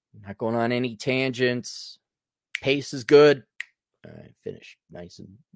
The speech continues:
marathon. Boom, done. So then you, you read the last couple pages or paragraphs. Ah, tweak that. Oh, there's a wrong word. Da, da, da. And then, then you're done. And then from the author's standpoint, like,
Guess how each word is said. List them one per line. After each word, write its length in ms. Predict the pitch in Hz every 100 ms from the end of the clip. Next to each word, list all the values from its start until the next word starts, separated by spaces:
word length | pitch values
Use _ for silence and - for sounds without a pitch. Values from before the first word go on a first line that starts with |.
| -
marathon. 580 | 101 90 - - - _
Boom, 300 | - 107 - - _
done. 280 | - - -
So 220 | - -
then 160 | 101 104
you, 160 | 92 76 _ _ _ _ _ _
you 120 | 107
read 160 | 113 127
the 80 | 117
last 320 | 123 120 -
couple 400 | 117 - 101 87 _ _ _ _ _ _ _ _ _ _ _ _ _ _ _
pages 360 | 113 104 101 95
or 60 |
paragraphs. 640 | 90 107 101 92 98 98 -
Ah, 240 | 180 160 -
tweak 300 | 139 139 -
that. 300 | 143 139 135
Oh, 140 | 143
there's 280 | - 117 117
a 60 | 110
wrong 320 | 120 120 107
word. 260 | 107 110
Da, 120 | 101 104
da, 120 | 104
da. 340 | 98 95 90 87 _ _ -
And 100 | 104
then, 220 | 123 92
then 160 | 139
you're 100 | 151
done. 300 | 123 113 87 - _ _ -
And 100 | 117
then 340 | 143 135 123
from 200 | - 120
the 140 | 113
author's 340 | 151 202 156 120
standpoint, 640 | - 110 98 101 95 87 - _ -
like, 200 | 92